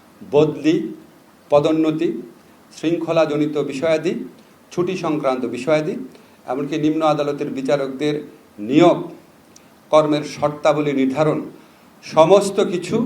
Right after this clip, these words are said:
সুপ্রিম কোর্টের সচিবালয় করবে। আইন মন্ত্রণালয় যেটা করত এটা সম্পূর্ণভাবে সুপ্রিম কোর্টের সচিবালয়ের হাতে চলে যাবে। But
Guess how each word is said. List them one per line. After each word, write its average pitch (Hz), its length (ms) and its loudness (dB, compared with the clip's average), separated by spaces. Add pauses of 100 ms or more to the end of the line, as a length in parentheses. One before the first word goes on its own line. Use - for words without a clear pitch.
(720)
সুপ্রিম 185 520 -2
কোর্টের 196 320 0 (320)
সচিবালয় 170 600 2
করবে। 113 220 -8 (540)
আইন 175 300 4
মন্ত্রণালয় 185 460 2
যেটা 180 140 2
করত 180 300 -4 (180)
এটা 156 120 -4
সম্পূর্ণভাবে 185 880 -2
সুপ্রিম 160 380 -2
কোর্টের 165 300 -4
সচিবালয়ের 143 460 0
হাতে - 200 -6
চলে 127 220 -2
যাবে। 95 200 -8 (1600)
But 147 120 4